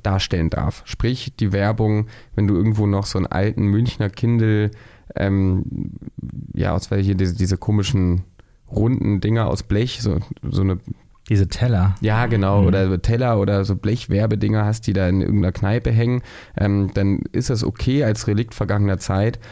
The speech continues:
Speaker 1: aber darf nicht mehr als offizielle Werbung nach außen gegeben werden.
Speaker 2: Ein interessanter Fakt, äh, rund um das Oktoberfest ist natürlich immer das Thema Betrunkene im,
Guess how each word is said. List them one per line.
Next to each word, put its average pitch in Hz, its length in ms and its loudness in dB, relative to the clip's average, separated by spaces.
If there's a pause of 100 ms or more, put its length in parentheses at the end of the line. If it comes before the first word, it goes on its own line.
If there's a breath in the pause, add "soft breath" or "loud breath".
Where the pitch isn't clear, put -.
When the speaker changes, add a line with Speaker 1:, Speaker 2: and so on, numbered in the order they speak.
(120)
Speaker 1:
aber 101 240 0
darf 98 220 0
nicht 110 160 4
mehr 101 140 4
als 90 100 -4
offizielle 95 500 -2
Werbung 90 260 2
nach 82 120 0
außen - 260 -4
gegeben - 320 -2
werden. - 200 -2 (2000 loud breath)
Speaker 2:
Ein 135 140 2
interessanter 127 480 2
Fakt, - 280 -4
äh, 123 220 2
rund 135 260 0
um 120 300 4
das 110 180 2
Oktoberfest 123 560 0
ist 113 100 0
natürlich 117 340 2
immer 113 160 4
das 110 120 4
Thema 117 240 2
Betrunkene 123 640 2
im, 107 500 4